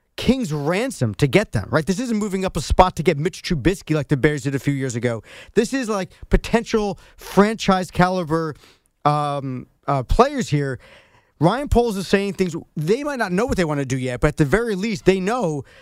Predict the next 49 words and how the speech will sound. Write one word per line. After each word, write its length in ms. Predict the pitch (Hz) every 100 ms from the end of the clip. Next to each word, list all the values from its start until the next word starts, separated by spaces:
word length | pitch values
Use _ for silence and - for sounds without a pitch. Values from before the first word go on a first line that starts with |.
| -
that 160 | 165 139
they 140 | 247
have 180 | 202 196
so 420 | - - 226 240
many 240 | 247 214 196
options 380 | 185 214 165
at 80 | 165
their 80 | 170
disposal. 480 | 151 - 180 151 143
I 100 | 175
don't 140 | 240
think 160 | 240 247
that 100 | 190
they've 240 | 185 175
played 240 | - 190 180
their 120 | 160
hand 260 | 139 208 143
yet. 160 | 135 - - -
I 120 | 196
think 140 | 254
the 60 | 233
Bears 280 | 175 196 175
don't 200 | 185 175
know 120 | 180
what 100 | 175
they're 80 | 170
gonna 180 | 160 151
do 200 | 135 208
yet, 260 | 165 139 - - -
and 160 | 165
they 80 | 185
realize 440 | 170 226 190 170
that 120 | 170 151 - _
whatever's 380 | 156 202 247 139
best 220 | 208 -
for 180 | - 185
our 80 | 160
team 340 | - 208 131 -
is, 200 | 185 147 -
if 120 | -
the 80 | 156
best 220 | 254 -
thing 100 | 269
for 120 | 233
our 60 | 202
team 200 | 220 180
is 80 |
keeping 320 | - 214 208 165
Fields 420 | - 196 226